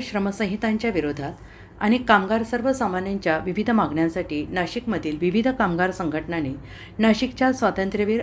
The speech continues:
अनंत कान्हेरे मैदान परिसरातून भव्य मोर्चा काढला आहे.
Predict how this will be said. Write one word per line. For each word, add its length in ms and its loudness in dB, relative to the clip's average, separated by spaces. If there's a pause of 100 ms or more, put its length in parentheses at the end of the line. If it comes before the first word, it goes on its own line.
अनंत 280 -4 (100)
कान्हेरे 340 0
मैदान 360 0
परिसरातून 680 -2 (420)
भव्य 300 4
मोर्चा 340 0
काढला 360 -6
आहे. 220 -10